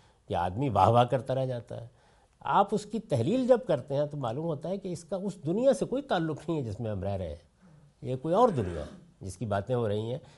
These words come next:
اس سے حظ اٹھایا جا سکتا ہے، اس سے لطف اٹھایا جا سکتا ہے، اس کی داد دی جا سکتی ہے، اس کے ساتھ تفریح کا عنصر وابستہ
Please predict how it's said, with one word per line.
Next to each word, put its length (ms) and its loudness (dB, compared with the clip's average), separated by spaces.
اس 120 -4
سے 260 -4
حظ 180 2
اٹھایا 320 -4
جا 140 -8
سکتا 360 -16
ہے، 120 -20
اس 120 -10
سے 180 -6
لطف 300 0
اٹھایا 280 -4
جا 180 -6
سکتا 400 -16
ہے، 60 -20
اس 140 -8
کی 100 -2
داد 320 6
دی 120 -2
جا 140 -8
سکتی 420 -16
ہے، 60 -16
اس 180 -8
کے 140 2
ساتھ 340 2
تفریح 400 0
کا 80 -8
عنصر 320 -4
وابستہ 400 -2